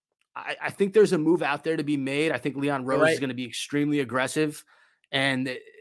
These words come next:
Speaker 1: you know, you can't beat Milwaukee and you can't beat Boston with, with this three of Brunson, Randall, and Anunoby, but you get one more guy.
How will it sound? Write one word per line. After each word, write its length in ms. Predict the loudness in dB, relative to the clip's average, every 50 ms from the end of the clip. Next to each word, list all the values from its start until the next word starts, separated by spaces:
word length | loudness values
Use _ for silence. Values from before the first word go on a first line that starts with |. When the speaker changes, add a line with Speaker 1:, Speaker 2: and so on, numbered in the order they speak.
| -20 _ _ _ _ _ _ _ _
Speaker 1:
you 240 | -10 -6 -2 2 4
know, 60 | 4
you 180 | 4 4 2 0
can't 320 | 2 2 2 2 2 0
beat 280 | -2 0 0 0 -2 -2
Milwaukee 760 | -2 0 2 2 4 4 2 0 -2 -2 -2 -2 -2 -4 -4
and 120 | -4 -4
you 100 | -4 -6
can't 320 | -4 -4 -4 -4 -4 -4 -2
beat 300 | 0 0 0 0 0 0
Boston 500 | 0 0 2 0 -2 -4 -4 -4 -4 -2
with, 260 | -2 -4 -4 -6 -12 -20 _ _
with 160 | -8 -6 -4
this 220 | -2 -4 -4 -4
three 340 | -8 -8 -4 0 0 2 2
of 160 | 0 -2 -4
Brunson, 460 | -2 -2 0 0 0 -2 -6 -6 -6 -6
Randall, 380 | -6 -6 -4 -2 -2 -2 -2 -2
and 120 | -4 -6
Anunoby, 540 | -6 -6 -6 -4 -2 -2 -2 0 0 0 0
but 200 | -2 -4 -4 -4
you 80 | -2 0
get 180 | 2 2 0
one 220 | 0 -2 -4 -4 -2
more 220 | -2 -2 -2 -2 -4
guy. 420 | -4 -6 -6 -4 -6 -6 -8 -10